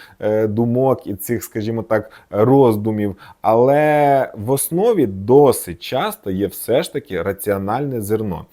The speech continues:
І давайте розбиратися, що це за орган яєчко і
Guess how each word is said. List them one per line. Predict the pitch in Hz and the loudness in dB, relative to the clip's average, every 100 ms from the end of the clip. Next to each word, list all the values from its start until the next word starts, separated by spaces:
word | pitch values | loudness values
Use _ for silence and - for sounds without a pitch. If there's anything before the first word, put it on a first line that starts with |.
| - - - | -20 -14 -2
І | 123 | 0
давайте | 110 180 220 151 | 2 0 0 0
розбиратися, | 147 151 160 101 90 - 85 | 0 2 4 4 0 -6 -6
що | - 165 | -4 -4
це | 127 | -2
за | 117 | 0
орган | 123 120 110 104 | 2 0 -4 -4
яєчко | 113 147 311 370 - - - | -4 -4 -4 -6 -4 -2 -2
і | 123 135 123 | -2 -2 -2